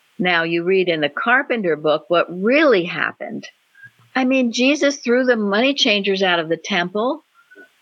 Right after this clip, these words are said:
but to describe her in this manner makes you think, "Hmm, what's the matter with this woman?" So I was so grateful that he takes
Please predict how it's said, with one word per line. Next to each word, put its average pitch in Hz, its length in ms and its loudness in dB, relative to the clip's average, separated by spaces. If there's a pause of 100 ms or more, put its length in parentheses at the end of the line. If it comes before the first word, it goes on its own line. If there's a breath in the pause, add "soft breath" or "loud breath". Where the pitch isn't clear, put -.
(140)
but 226 140 0
to 220 100 2
describe 233 800 0
her 202 160 0
in 190 200 0
this 269 300 0
manner 226 540 0
makes 190 300 -2
you 202 100 2
think, 190 320 -4 (140)
"Hmm, 240 140 0
what's 233 180 0
the 339 80 -2
matter 381 260 2
with 165 120 2
this 147 240 -2
woman?" 127 340 -2 (500 loud breath)
So 214 420 0 (420 loud breath)
I 247 160 2
was 240 220 -4
so - 240 -4
grateful 262 720 0
that 180 80 0
he 277 200 0
takes 262 360 -2